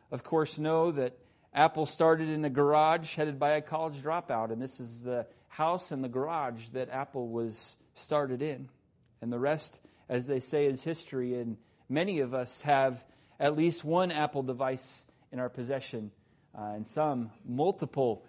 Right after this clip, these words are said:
Apple devices in our possession. I won't name any names, me,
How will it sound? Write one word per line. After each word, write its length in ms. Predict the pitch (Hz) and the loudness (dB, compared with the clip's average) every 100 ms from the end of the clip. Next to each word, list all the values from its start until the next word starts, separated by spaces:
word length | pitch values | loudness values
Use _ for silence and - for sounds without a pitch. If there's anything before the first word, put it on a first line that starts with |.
| _ | _
Apple 300 | 135 123 127 | -2 0 -2
devices 680 | 117 120 120 110 117 107 101 | -2 0 0 -2 -6 -8 -10
in 140 | 131 | -12
our 100 | 113 | -10
possession. 640 | 110 120 120 113 - 95 92 _ _ - | -8 -2 -2 -2 -4 -6 -8 _ _ -6
I 80 | 127 | -2
won't 200 | 143 139 | 0 0
name 200 | 139 147 | 0 0
any 160 | 139 | 0
names, 540 | 139 151 139 110 92 - | 0 0 0 -2 -6 -6
me, 380 | 117 120 127 | -4 -2 -4